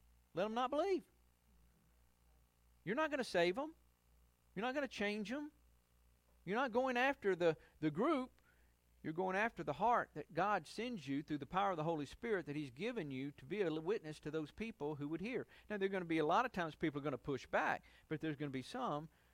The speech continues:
that it's gonna, seed's gonna be planted. That's why we're here. That's what the church is about. But the church has responsibility in what's happening in our culture today. We have the truth.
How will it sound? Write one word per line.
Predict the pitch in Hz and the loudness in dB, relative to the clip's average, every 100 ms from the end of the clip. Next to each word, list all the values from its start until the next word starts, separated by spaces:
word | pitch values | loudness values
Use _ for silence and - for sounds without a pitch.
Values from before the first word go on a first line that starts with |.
| _ - | _ -8
that | 139 | -8
it's | - | -8
gonna, | 139 | -12
seed's | - 131 123 | -8 -8 -8
gonna | 123 117 | -10 -10
be | 123 | -10
planted. | - 277 302 - - _ _ _ _ _ _ _ _ _ _ _ _ _ - - _ | -10 -12 -14 -16 -20 _ _ _ _ _ _ _ _ _ _ _ _ _ -20 -20 _
That's | 131 131 139 | -10 -8 -6
why | 147 | -6
we're | 165 | -6
here. | 165 269 143 - | -8 -10 -12 -12
That's | 113 117 | -12 -10
what | 127 | -10
the | 143 | -12
church | - 135 131 | -6 -6 -6
is | 143 | -10
about. | 156 220 254 - _ _ - _ _ _ _ _ _ - _ _ _ _ _ _ _ - _ - _ _ _ - - _ _ _ - | -4 -4 -4 -8 _ _ -20 _ _ _ _ _ _ -20 _ _ _ _ _ _ _ -20 _ -20 _ _ _ -20 -20 _ _ _ -14
But | 139 | -10
the | 143 | -6
church | 214 254 - | -2 -2 -2
has | 190 151 | -6 -4
responsibility | 147 - 160 170 - 143 185 262 196 110 120 - _ _ - _ _ _ _ _ - | -8 -2 0 0 -4 -6 -4 -2 -4 -6 -8 -14 _ _ -20 _ _ _ _ _ -8
in | 147 | -6
what's | 147 - | -4 -4
happening | 175 208 143 127 120 | -4 -4 -6 -8 -6
in | 120 | -8
our | 127 | -8
culture | 131 113 - 131 | -8 -8 -8 -10
today. | 165 226 160 107 - - _ - | -6 -4 -4 -8 -14 -20 _ -2
We | 185 262 | 0 2
have | 170 170 | 2 2
the | 196 | -2
truth. | 269 269 131 | -4 -6 -6